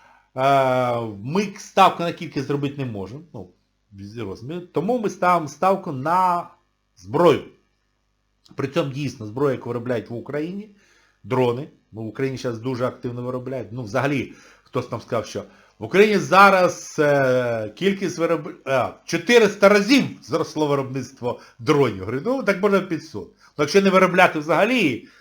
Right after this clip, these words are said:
зробити перших чотириста, самі розумієте. Ну, це якби жарт, ви самі розумієте. Хоча, дійсно, зараз в Україні, ну, д-, дуже велика кількість підприємств виробляє різних дронів. І давайте так, і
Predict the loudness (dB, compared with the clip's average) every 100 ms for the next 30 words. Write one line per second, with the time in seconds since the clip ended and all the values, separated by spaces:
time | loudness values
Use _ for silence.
0 | _ -4 -2 0 -2 -2 -2 -2 -6 -6
1 | -4 -2 -4 -6 -10 -10 -10 -14 -20 -20
2 | -20 -20 -20 -20 -20 _ _ -18 0 2
3 | 2 0 6 8 8 2 -10 -4 -4 -4
4 | -10 -16 -16 -14 0 2 2 -2 -20 -20
5 | -12 -6 -6 -4 -4 -2 -4 -10 -10 -6
6 | -6 -6 -8 -8 -8 -8 -12 -14 _ -10
7 | -8 -8 -8 -8 -4 -4 -4 -8 -12 -14
8 | -14 -14 -16 -10 -8 -6 -8 -10 -8 -6
9 | -4 -2 -2 -4 -8 -10 -8 -8 -10 -10
10 | -12 -12 _ _ -12 -6 -4 -4 -6 -8
11 | -18 -20 -20 _ -12 -12 -4 -2 -2 -4
12 | -6 -6 -12 _ -10 -8 -6 -6